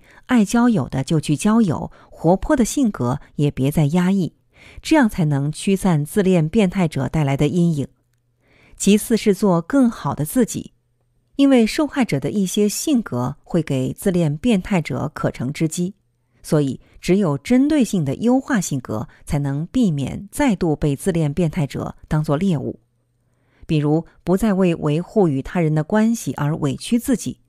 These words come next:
不过度压抑欲望等等。受害者可以适当更新朋友圈，结识更能理解自己的现状、能帮自己改变的新朋友。同时，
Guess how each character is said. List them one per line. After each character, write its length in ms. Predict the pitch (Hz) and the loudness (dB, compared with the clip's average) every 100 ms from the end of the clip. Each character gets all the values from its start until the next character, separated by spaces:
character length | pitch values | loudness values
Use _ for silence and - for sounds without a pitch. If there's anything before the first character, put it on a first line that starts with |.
| _ - - | _ -20 -4
不 160 | 170 | -4
过 240 | 196 294 233 | -2 0 2
度 280 | 202 156 - | 2 0 0
压 220 | 247 247 | 0 0
抑 240 | 269 180 - | 0 -2 -2
欲 160 | 269 220 | 0 2
望 200 | 156 135 | 0 -2
等 200 | 120 123 | -6 -6
等。 100 | - _ _ _ _ _ _ _ _ | -8 _ _ _ _ _ _ _ _
受 180 | - 226 | 0 2
害 160 | 208 | 2
者 200 | 180 147 | 0 0
可 180 | 139 180 | 0 0
以 140 | 180 151 | 0 0
适 220 | - 208 | 0 0
当 240 | 185 160 | 2 0
更 180 | 196 196 | 0 0
新 200 | 190 202 | 2 0
朋 160 | 185 175 | 2 0
友 140 | 135 | 0
圈， 360 | - 175 175 - _ _ | 0 0 0 -4 _ _
结 220 | 156 185 | 0 0
识 380 | - 139 151 185 | 0 -2 -2 0
更 220 | 294 262 | 0 2
能 280 | 156 151 180 | 2 0 -2
理 260 | 160 151 226 | -2 -2 0
解 220 | - 131 | 0 -4
自 180 | - 175 | -2 -4
己 160 | 139 | -2
的 160 | 127 139 | -2 -4
现 320 | - 247 180 | 0 0 2
状、 280 | 240 208 139 _ - | 2 0 -2 _ -12
能 240 | - 165 208 | -4 -2 0
帮 240 | 262 277 | 0 0
自 140 | - 254 | -2 -4
己 180 | 175 | -4
改 240 | 196 135 147 | -4 -4 -2
变 200 | 220 170 | 0 0
的 80 | 135 | 0
新 220 | 247 262 | 0 0
朋 260 | - 147 | 0 -2
友。 180 | 185 123 _ _ _ _ _ _ | -2 -4 _ _ _ _ _ _
同 180 | - 151 | -4 -2
时， 300 | 156 135 131 | 0 -2 -4